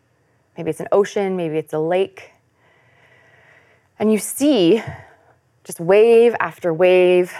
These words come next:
coming in to the shore. You can hear it, the repeating sound of the crashing waves.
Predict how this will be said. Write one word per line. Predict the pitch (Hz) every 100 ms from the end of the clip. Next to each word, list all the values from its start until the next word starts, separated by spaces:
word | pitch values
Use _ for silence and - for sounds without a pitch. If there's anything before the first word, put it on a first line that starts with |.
| - -
coming | - 175 165 151
in | 76 80 170 _ _ _ _ _
to | -
the | 156
shore. | 143 - - 67 185 _ _
You | 190
can | 165
hear | 160 - 208 160
it, | 302 - - _ _ _ _ _ _ _ _ _ _ _ _ _ _ _ _ _ _ _ _ _ _ _ _ _ _
the | - 170
repeating | 165 - 220 196 180 175
sound | - 170 160 160
of | 160
the |
crashing | 160 156 160 - 160
waves. | 160 95 196 - _